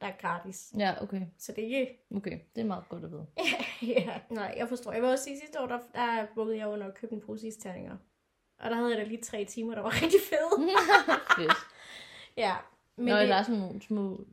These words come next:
Speaker 2: kiosker og sådan noget.
Speaker 1: Jamen, der er nemlig sådan supermarkeder og sådan nogle ting inde på. Så
Speaker 2: Det er til
Speaker 1: det
Speaker 2: gengæld ret nice.
Speaker 1: Jeg tror, jeg gav tredive kroner for to kilo isterninger. Jeg må bare sige, det var de bedste tredive kroner, jeg gav under hele den festival.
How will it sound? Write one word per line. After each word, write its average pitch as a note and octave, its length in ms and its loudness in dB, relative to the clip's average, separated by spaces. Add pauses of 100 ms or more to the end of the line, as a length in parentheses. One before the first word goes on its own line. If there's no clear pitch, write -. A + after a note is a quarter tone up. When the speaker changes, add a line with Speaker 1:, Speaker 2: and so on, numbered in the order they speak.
Speaker 2:
kiosker F#3+ 440 -6
og F3 80 -8
sådan G3 140 -12
noget. G3 100 -6
Speaker 1:
Jamen, C4+ 120 0
der C#4+ 80 4
er - 180 -2
nemlig C4 280 -2
sådan B3+ 160 -6
supermarkeder F#3+ 640 -8
og G#3 140 -10
sådan A3 100 -14
nogle A3 140 -8
ting A3 280 -8
inde A3+ 220 -6
på. G#3 340 -8
Så A3+ 100 -2
Speaker 2:
Det B3 60 6
er C#4 40 0
til C#4 100 0
Speaker 1:
det A#3 80 -4
Speaker 2:
gengæld G3 300 -2
ret - 140 -8
nice. - 240 -10
Speaker 1:
Jeg - 60 -12
tror, D4 100 -6
jeg C4+ 80 -2
gav B3 140 0
tredive B3+ 320 -4
kroner B3 280 -6
for A#3+ 100 -12
to A#3+ 240 -10
kilo - 160 -8
isterninger. G3 480 -10
Jeg G#3 100 -8
må G#3+ 60 -8
bare G#3+ 160 -2
sige, A3 320 -8 (600)
det B3+ 80 0
var A3+ 80 2
de G#3+ 60 -6
bedste G#3+ 300 -6
tredive G#3 280 -4
kroner, A3+ 340 -2
jeg F#3 120 -4
gav G#3 220 -4
under F#3+ 140 -6
hele G#3+ 260 -6
den G#3 100 -6
festival. G#3+ 520 -6